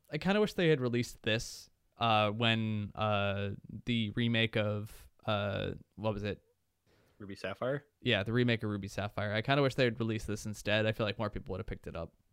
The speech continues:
Speaker 2: Well, I mean, supposedly they were working on it still because, you know, they're planning on releasing it for the Switch in, like, an H D version.
Speaker 1: Wow.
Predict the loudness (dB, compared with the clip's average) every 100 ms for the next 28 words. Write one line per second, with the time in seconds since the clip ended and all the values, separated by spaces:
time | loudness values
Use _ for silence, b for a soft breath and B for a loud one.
0 | _ 2 2 2 0 0 -2 -4 _ _
1 | -6 6 6 6 4 4 6 4 4 2
2 | 2 -2 -2 0 0 0 -4 -2 -2 -4
3 | -10 -14 _ -10 -4 -2 0 2 0 -2
4 | _ _ 2 4 4 4 2 2 0 0
5 | -2 0 -2 -2 0 2 0 -4 -6 -4
6 | -2 0 0 0 2 2 4 4 6 2
7 | 2 _ -16 -10 -8